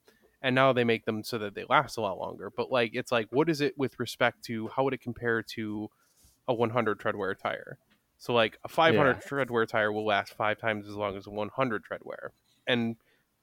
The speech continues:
Speaker 1: you know, generally speaking, this isn't always true, but depends on the compound. But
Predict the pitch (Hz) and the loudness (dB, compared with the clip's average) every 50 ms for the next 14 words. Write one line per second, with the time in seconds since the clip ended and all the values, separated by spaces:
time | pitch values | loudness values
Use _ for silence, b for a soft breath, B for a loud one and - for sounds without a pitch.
0 | _ _ - 180 165 143 127 120 - - 170 175 165 156 139 131 123 113 - - | _ _ 0 4 4 4 4 2 2 2 4 4 6 6 4 4 2 -2 -4 -6
1 | - 113 101 - 110 110 110 107 - 117 110 107 101 98 92 90 95 - - - | -6 -8 -6 -6 -6 -8 -8 -8 -8 -8 -6 -4 -4 -4 -6 -6 -10 -12 -10 -8
2 | 98 92 92 98 104 98 98 92 - - 113 - 117 110 107 101 98 95 98 - | -8 -8 -8 -6 -4 -4 -4 -4 -6 -8 -8 -6 -6 -8 -8 -8 -10 -12 -10 -6
3 | - 101 90 92 - 104 98 98 101 107 113 139 135 131 117 | -6 -6 -6 -6 -10 -12 -12 -12 -10 -4 0 4 4 4 4